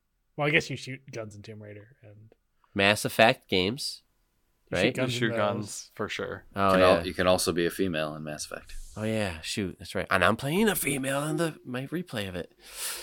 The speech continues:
Speaker 2: <sighs>
Speaker 3: Shepard. Shepard. It's the best part.
Speaker 4: It's ten. Halfway through.
Speaker 3: I don't think we're very close either. <laughs>
Speaker 2: Is this
Speaker 1: Can
Speaker 2: the
Speaker 1: you
Speaker 2: first
Speaker 1: cu-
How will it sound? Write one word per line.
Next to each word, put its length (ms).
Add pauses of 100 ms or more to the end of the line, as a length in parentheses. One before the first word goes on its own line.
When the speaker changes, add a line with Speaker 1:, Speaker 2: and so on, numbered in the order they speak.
(580)
Speaker 2:
<sighs> 1300
Speaker 3:
Shepard. 540 (560)
Shepard. 460 (1700)
It's 80
the 60
best 240
part. 160
Speaker 4:
It's 100
ten. 360 (580)
Halfway 320
through. 320 (2750)
Speaker 3:
I 60
don't 140
think 220
we're 80
very 240
close 380
either. 160 (400)
<laughs> 880 (1160)
Speaker 2:
Is 140
this 120
Speaker 1:
Can 80
Speaker 2:
the 60
Speaker 1:
you 60
Speaker 2:
first 200
Speaker 1:
cu- 100